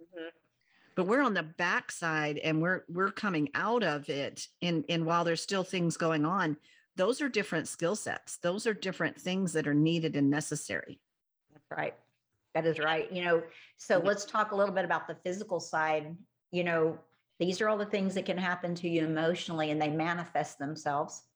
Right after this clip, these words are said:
Speaker 2: Oh, yeah.
Speaker 1: Right. So people start having different pains. They start having joint problems. They
Speaker 2: Yeah.
Speaker 1: are sick all the time.
Speaker 2: They're not
Speaker 1: What are
Speaker 2: sleeping well.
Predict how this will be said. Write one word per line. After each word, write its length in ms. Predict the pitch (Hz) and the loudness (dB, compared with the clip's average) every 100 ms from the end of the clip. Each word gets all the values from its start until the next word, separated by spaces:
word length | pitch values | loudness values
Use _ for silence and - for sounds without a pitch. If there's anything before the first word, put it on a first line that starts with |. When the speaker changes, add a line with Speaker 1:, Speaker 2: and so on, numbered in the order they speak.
| _ - | _ -4
Speaker 2:
Oh, 120 | 196 | 0
yeah. 220 | 247 156 151 - _ _ _ | 2 0 -2 -10 _ _ _
Speaker 1:
Right. 420 | 151 165 214 220 - | -4 -2 -2 -4 -8
So 560 | - 160 160 156 160 - _ _ _ _ _ _ | -2 2 2 2 -2 -6 _ _ _ _ _ _
people 560 | - 185 180 180 170 170 | -2 -2 4 6 6 2
start 420 | - 190 175 180 | -2 0 0 0
having 360 | 185 170 170 | -4 -2 -2
different 320 | 165 160 170 - - | -2 -2 -4 -8 -4
pains. 640 | 214 208 165 143 151 - | -2 0 0 0 -4 -4
They 140 | 160 | -4
start 320 | 160 - 160 170 | -2 0 -2 0
having 500 | 170 160 160 156 151 | -4 -2 -4 -4 -2
joint 380 | 190 196 196 | 2 2 0
problems. 840 | - 160 151 147 151 147 151 151 - - | -2 -2 -2 -2 -4 -4 -6 -12 -18 -8
They 680 | 156 156 156 156 156 156 151 - | 0 2 4 4 2 0 -4 -2
Speaker 2:
Yeah. 60 | |
Speaker 1:
are 80 | 165 | -2
sick 340 | - 196 196 | 0 -2 0
all 200 | 165 160 | 2 0
the 100 | 151 | 0
time. 560 | 151 156 156 151 151 151 - _ _ _ _ _ - - _ _ - - - - | -4 -4 -2 -2 -2 -4 -10 _ _ _ _ _ -20 -20 _ _ -18 -16 -16 -4
Speaker 2:
They're 160 | 156 151 | 0 2
not 240 | 156 160 | 4 4
Speaker 1:
What 100 | 247 | 2
are 160 | 247 - - - | 2 -2 -10 -4
Speaker 2:
sleeping 220 | 190 170 | -2 2
well. 340 | 156 147 147 | 0 0 -4